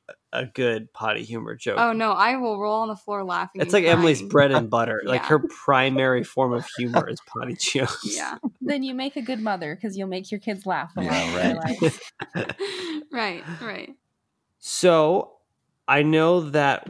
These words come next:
Speaker 1: we're all experiencing a ton of different changes right now, um, including in the way we worship, uh, because of the coronavirus.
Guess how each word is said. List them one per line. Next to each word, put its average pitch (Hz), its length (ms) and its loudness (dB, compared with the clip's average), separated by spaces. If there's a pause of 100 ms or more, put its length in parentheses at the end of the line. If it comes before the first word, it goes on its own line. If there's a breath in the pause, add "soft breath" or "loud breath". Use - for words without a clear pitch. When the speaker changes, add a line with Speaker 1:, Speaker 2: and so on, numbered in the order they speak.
Speaker 1:
we're 139 240 -2
all 139 180 4
experiencing 135 840 -2 (280)
a 123 140 -8 (160)
ton 151 360 4
of 139 120 0
different 143 300 0
changes 113 400 0
right 117 200 0
now, 117 320 -8 (300 loud breath)
um, 117 380 0
including 151 580 2
in 143 100 4
the 123 80 2
way 123 180 4
we 117 120 -4
worship, 120 560 -4 (520 soft breath)
uh, 120 200 -2
because 127 680 0
of 113 320 -4
the 120 80 -2
coronavirus. 123 800 -2